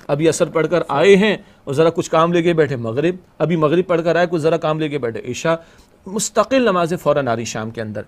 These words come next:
کیوں؟ غفلت کے امکانات زیادہ اس وقت ہوا کرتے ہیں۔ بلکہ آپ کی بات سے ایک اور، تو ایک تو نماز کا معاملہ کہ اس سے برکت، کیونکہ تعلق مع اللہ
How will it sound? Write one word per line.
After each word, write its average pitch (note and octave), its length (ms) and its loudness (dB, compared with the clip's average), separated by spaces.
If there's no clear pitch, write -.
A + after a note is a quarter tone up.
کیوں؟ G#3+ 160 2
غفلت E3 360 -2
کے F#3+ 100 -2
امکانات D3+ 340 -2
زیادہ C3 200 -2
اس C3 180 -6
وقت C3 140 -6
ہوا B2+ 140 -4
کرتے - 340 -6
ہیں۔ G#2+ 100 -12
بلکہ F3+ 200 2
آپ F#3+ 140 0
کی G3+ 80 -4
بات F3+ 180 -2
سے F3+ 80 -6
ایک E3 100 -4
اور، D#3+ 100 0
تو - 180 -8
ایک C#3 80 -12
تو G3 60 -2
نماز F3 340 4
کا B3 100 0
معاملہ A3 280 0
کہ D#3+ 60 -4
اس D3 100 -4
سے E3+ 140 -2
برکت، D3 380 -2
کیونکہ E3+ 220 -2
تعلق F3 300 4
مع D#3 160 -2
اللہ D#3+ 200 2